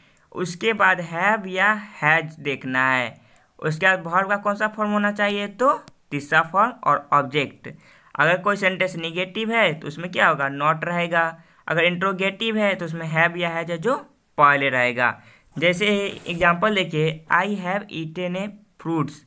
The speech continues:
तो I क्या हो गया मेरा? सब्जेक्ट हो गया। उसके बाद have या has होना चाहिए, तो I के साथ have लग गया।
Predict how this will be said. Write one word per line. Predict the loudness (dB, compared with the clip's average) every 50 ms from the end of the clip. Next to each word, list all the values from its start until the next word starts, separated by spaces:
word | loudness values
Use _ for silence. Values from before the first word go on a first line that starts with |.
| _ _ _ _ _ _ -14
तो | -4 0 2
I | 2 2 2
क्या | -2 -6 -4 -4
हो | -2 -2
गया | -4 -6 -6
मेरा? | -6 -6 -4 -4 -6
सब्जेक्ट | -6 -6 -6 -6 -6 -4 -6 -8 -6 -4 -4
हो | -6
गया। | -4 -2 0 0 0 -2 -6 -12 -20 _ _ _ _ _ _ _ _ _ _ _ _ _ _ _
उसके | -10 -8 -2 0 2 2
बाद | 2 2 2 2
have | 2 2 0
या | -2 -2 -2 -2
has | -4 -2
होना | -2 -2 -2 -2
चाहिए, | -2 -4 -4 -4 -4 -6 -8
तो | -4 0
I | 0 0 0 0
के | -4
साथ | -4 -2 -2
have | -2 -2 -2 -4 -2
लग | -4 -6 -6 -6
गया। | -4 -4 -4 -4 -4